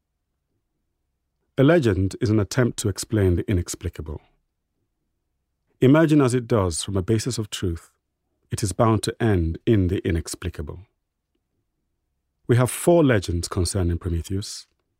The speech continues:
According to the first of them, for betraying the gods to mankind,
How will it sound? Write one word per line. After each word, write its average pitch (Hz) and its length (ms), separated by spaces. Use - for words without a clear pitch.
According 180 320
to 160 100
the 147 80
first - 360
of 90 120
them, 90 240
for 127 140
betraying 151 360
the 143 60
gods 117 340
to 117 100
mankind, 104 680